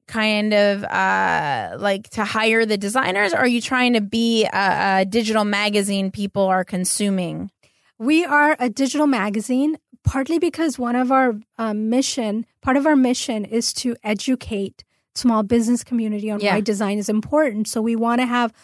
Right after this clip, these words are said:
Speaker 2: thought leaders talking about why design is important
Speaker 1: Yeah.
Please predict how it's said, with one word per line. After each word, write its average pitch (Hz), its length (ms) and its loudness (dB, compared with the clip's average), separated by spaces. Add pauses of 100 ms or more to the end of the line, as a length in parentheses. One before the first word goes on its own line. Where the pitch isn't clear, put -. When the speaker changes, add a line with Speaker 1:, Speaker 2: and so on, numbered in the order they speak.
(200)
Speaker 2:
thought 311 280 4
leaders 208 520 -2
talking 240 420 0
about 233 320 2
why 220 380 2
design 233 340 -2
is 220 80 -4
important 233 720 -2
Speaker 1:
Yeah. 196 240 -2